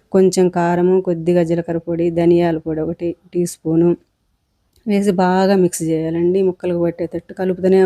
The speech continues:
ఉండాలి, మీడియం ఫ్లేమ్లో పెట్టుకొని మంటని బాగా కలపాలి. ఇంకా తర్వాత కొంచెం పెప్పర్ పౌడర్ అండి,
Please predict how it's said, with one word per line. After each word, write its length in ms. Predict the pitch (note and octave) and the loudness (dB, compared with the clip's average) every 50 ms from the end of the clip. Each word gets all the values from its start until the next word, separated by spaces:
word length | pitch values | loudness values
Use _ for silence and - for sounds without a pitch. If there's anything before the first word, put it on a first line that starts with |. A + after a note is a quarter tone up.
| F#3 | 4
ఉండాలి, 240 | F3+ F3 E3+ E3+ F3 F#3 F#3+ | 4 2 0 0 0 2 2
మీడియం 240 | F#3+ F#3 G3 F#3+ F3+ | 2 2 2 0 0
ఫ్లేమ్లో 320 | - E3+ E3 E3 E3+ E3 E3+ E3 | -2 -2 -2 -2 -2 -2 -2 -4
పెట్టుకొని 420 | E3+ E3 _ - - F#3 F3+ G3 G3+ G#3 G3 | -6 -8 _ -14 -8 -6 -6 -4 -4 -4 -2
మంటని 360 | F#3+ F#3 F#3 G3+ G#3 C4 D#4 D#4 B3+ F#3+ F3 _ _ _ _ _ _ _ _ _ _ _ _ _ - G3 | -2 -2 -2 -2 0 0 0 0 0 -2 -8 _ _ _ _ _ _ _ _ _ _ _ _ _ -2 0
బాగా 280 | F#3 F#3+ G3 F#3+ F#3+ F3 F3 | 2 2 4 2 2 0 0
కలపాలి. 480 | E3 E3 E3+ - E3+ E3 E3+ G3 C#4 E4+ F#4+ F#4+ _ _ _ _ _ _ _ - | -4 -6 -6 -6 -4 -2 -2 0 2 2 0 0 _ _ _ _ _ _ _ -6
ఇంకా 160 | - F#3+ F3+ - G3+ | -6 -4 -2 0 0
తర్వాత 420 | F#3+ F#3+ G3 G3+ G3 G3 G3 - C4 B3+ B3+ - | 2 2 4 2 2 0 0 0 -2 -2 0 0
కొంచెం 300 | G3 G3 G3 F#3+ G3+ F#3+ F#3 | 0 0 0 0 0 -2 -2
పెప్పర్ 280 | G3 F#3 F3+ - G#3 G3+ - | -2 -4 -2 -4 -4 -2 0
పౌడర్ 300 | F#3 F3 F3 D#3+ E3 F3 F3 | 0 0 0 0 0 2 2
అండి, 200 | F3 F3+ G3+ C4+ | 2 2 2 2